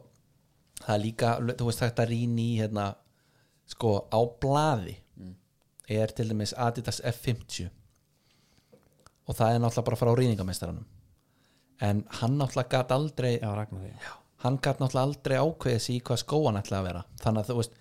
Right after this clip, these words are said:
Speaker 1: sjúkant-, hann gerir sjúkantinu þetta, sko,
Speaker 2: Bara ekki rikk.
Speaker 1: erfitt fyrir, sko.
Speaker 2: Já, en
Speaker 1: Svo ertu með Pablo sem að, sko, Pablo Punet sem að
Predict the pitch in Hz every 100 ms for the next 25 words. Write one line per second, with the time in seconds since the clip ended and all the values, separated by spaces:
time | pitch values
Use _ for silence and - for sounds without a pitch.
0 | _ - - 139 156 - 139 123 123 131
1 | 120 - 143 185 - 117 120 117 113 120
2 | 110 - - 117 110 - _ _ _ _
3 | - - 101 101 101 - - 135 131 -
4 | 127 113 95 - 127 143 - - 87 90
5 | - 123 127 - - - - - - -
6 | - - - - - _ _ _ _ _
7 | _ _ _ - 139 139 123 - 120 151
8 | - 170 170 160 139 135 131 - - -
9 | 127 127 123 - _ _ _ _ _ _
10 | _ - 151 147 123 143 165 156 147 139
11 | 131